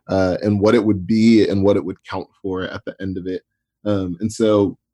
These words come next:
I went to North Point Community Church here in Atlanta, uh, made a decision to follow Jesus there, uh, started attending the church as,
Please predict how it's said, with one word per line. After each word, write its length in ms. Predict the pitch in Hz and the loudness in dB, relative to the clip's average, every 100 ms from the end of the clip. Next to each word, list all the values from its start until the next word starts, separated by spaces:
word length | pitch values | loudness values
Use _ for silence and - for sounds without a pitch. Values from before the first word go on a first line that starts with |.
| - | -2
I 80 | 110 | 2
went 220 | 107 127 | 2 2
to 60 | 127 | 4
North 280 | 123 117 - | 4 2 0
Point 320 | 120 113 - | 2 2 2
Community 380 | 120 117 110 113 | 4 4 4 2
Church 340 | - 113 - | 2 2 0
here 120 | 110 | 0
in 80 | 110 | 0
Atlanta, 480 | 90 110 107 107 104 - _ 104 | 2 2 2 2 -2 -10 _ -2
uh, 120 | 104 | 0
made 240 | 104 113 | 2 2
a 40 | 110 | 0
decision 460 | 104 - 110 110 | -6 -4 -4 -2
to 60 | 107 | -4
follow 280 | 113 107 104 | 0 2 2
Jesus 420 | 101 101 95 - | 0 -2 -4 -4
there, 500 | - 117 117 113 104 - _ - | 2 4 4 2 -2 -12 _ -2
uh, 220 | 104 98 | 2 2
started 460 | 87 - 110 107 101 | 0 0 0 2 -2
attending 480 | 95 - 123 120 117 | -6 -2 2 2 0
the 80 | |
church 280 | 107 113 101 | -2 -4 -6
as, 120 | 104 | -12